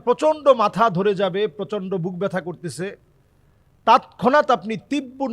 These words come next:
নাবাবির দিকে ফিরে আসেন। নবী সাল্লাল্লাহু আলাইহি সাল্লাম এক্ষেত্রে কি করতেন, কোন দোয়া শিখিয়েছেন? আমরা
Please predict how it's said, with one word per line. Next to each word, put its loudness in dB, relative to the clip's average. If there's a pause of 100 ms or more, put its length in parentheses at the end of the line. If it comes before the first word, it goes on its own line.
নাবাবির 4
দিকে -6
ফিরে -4
আসেন। -14 (320)
নবী -2
সাল্লাল্লাহু 0
আলাইহি -4
সাল্লাম 0
এক্ষেত্রে -4 (100)
কি -6 (120)
করতেন, -4 (120)
কোন -2
দোয়া 2
শিখিয়েছেন? -10 (1400)
আমরা 0